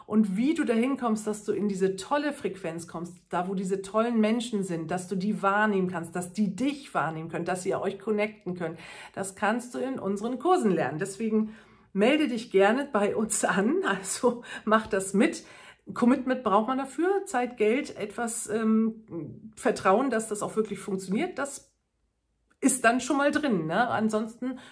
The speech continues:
schwingst du da gerne weiter. Ich wünsche dir, dass du das irgendwie hinkriegst, dich höher zu schwingen. Es geht einfacher mit einem Trainer und einem Coach, das sind wir. <laughs> Also melde dich gerne mal bei uns, ob so ein Kurs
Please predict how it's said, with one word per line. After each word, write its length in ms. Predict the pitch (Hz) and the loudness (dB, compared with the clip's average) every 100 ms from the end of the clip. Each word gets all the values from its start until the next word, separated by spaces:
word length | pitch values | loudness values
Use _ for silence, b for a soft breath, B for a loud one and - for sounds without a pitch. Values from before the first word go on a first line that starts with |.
| B | B
schwingst 480 | - 214 247 247 240 | -10 -4 -4 -6 -4
du 60 | |
da 120 | 214 190 | -4 -2
gerne 340 | 196 190 180 | -2 -2 0
weiter. 380 | 175 240 269 269 B B | 0 -2 -6 -8 B B
Ich 180 | - - | -20 -4
wünsche 260 | 233 262 - | -2 -2 -4
dir, 140 | 226 | -4
dass 220 | 214 214 | -2 -4
du 80 | 220 | -4
das 360 | 208 214 - _ _ - | -2 -2 -8 _ _ -2
irgendwie 400 | 262 285 254 240 | 0 0 -2 0
hinkriegst, 480 | 247 240 214 214 190 | -2 -2 -2 -2 -4
dich 180 | 190 | -4
höher 180 | 294 285 | -4 -4
zu 160 | 285 220 | -6 -10
schwingen. 380 | - 240 226 B B B | -6 -4 -4 B B B
Es 220 | - - | -12 -10
geht 180 | - 254 | -6 -4
einfacher 460 | - 220 220 214 196 | -2 -2 -2 -2 0
mit 140 | 185 | 0
einem 160 | 185 180 | -2 -4
Trainer 320 | 220 214 185 | 0 2 2
und 80 | 175 | 0
einem 100 | 180 | -2
Coach, 360 | 247 302 - - - | -4 -6 -8 -16 -12
das 180 | 165 | -8
sind 220 | - 285 294 | -2 0 2
wir. 200 | 302 311 - | 0 0 -4
<laughs> 120 | - | 2
Also 400 | 294 294 269 320 B B 240 | 4 4 4 4 B B 2
melde 220 | 202 220 | 4 4
dich 180 | 214 - | 2 0
gerne 220 | 196 196 | 2 2
mal 160 | 190 180 | 2 0
bei 160 | 170 | -2
uns, 260 | 175 180 180 B B - | -2 -4 -4 B B -2
ob 320 | 202 202 - | -2 -2 -8
so 160 | - 175 | -6 -4
ein 240 | 147 170 | -4 -6
Kurs 540 | - 202 190 190 - | -2 2 2 2 -6